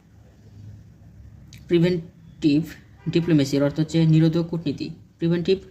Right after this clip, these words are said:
ডিপ্লোমেসি এর অর্থ হচ্ছে নিরোধক কূটনীতি। সল্ট এর পুনরূপ হচ্ছে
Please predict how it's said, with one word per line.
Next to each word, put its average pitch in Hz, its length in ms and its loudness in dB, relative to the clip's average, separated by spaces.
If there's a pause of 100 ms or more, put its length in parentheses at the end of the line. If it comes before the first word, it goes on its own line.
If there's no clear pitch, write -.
ডিপ্লোমেসি 147 480 -2
এর 147 60 -2
অর্থ 139 160 -4
হচ্ছে 151 160 -4
নিরোধক 147 280 0
কূটনীতি। 165 500 -2 (360)
সল্ট 160 340 0
এর 165 100 -2
পুনরূপ 170 300 -2
হচ্ছে 147 360 -4